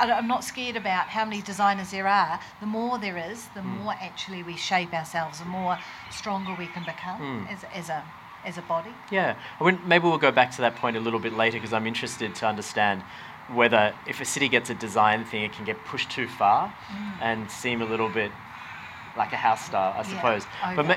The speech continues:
Speaker 2: maybe moving on to Bob and places. So Bob, uh, is also a philosopher <laughs> trapped in a, in another man's body.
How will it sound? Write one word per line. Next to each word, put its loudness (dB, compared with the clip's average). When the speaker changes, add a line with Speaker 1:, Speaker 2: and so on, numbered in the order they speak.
Speaker 2:
maybe 8
moving 8
on 6
to -4
Bob 10
and -2
places. 2
So 6
Bob, 10
uh, 12
is 0
also 6
a 2
philosopher 4
<laughs> 4
trapped 4
in 2
a, 2
in 0
another 6
man's 4
body. 4